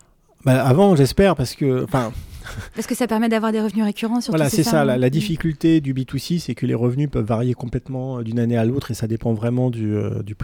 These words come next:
Speaker 1: du cours du Bitcoin, alors que le B two B, c'est un re-, un modèle SaaS, donc avec des revenus récurrents. Et on espère quand même à court terme, euh, deux, trois ans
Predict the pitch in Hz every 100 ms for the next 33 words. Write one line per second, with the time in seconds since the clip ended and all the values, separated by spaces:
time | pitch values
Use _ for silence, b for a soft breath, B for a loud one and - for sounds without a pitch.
0 | - 117 135 110 104 - 151 165 127 B
1 | B B - 117 127 - - 127 117 110
2 | - 110 139 156 117 110 104 113 113 104
3 | 101 104 110 107 110 - 110 113 107 98
4 | 139 156 - 135 135 107 110 113 117 113
5 | 107 101 110 135 175 B B B B 117
6 | 120 - 147 - 131 110 - - - 165
7 | 147 110 113 165 110 98 120 - 120 113
8 | 165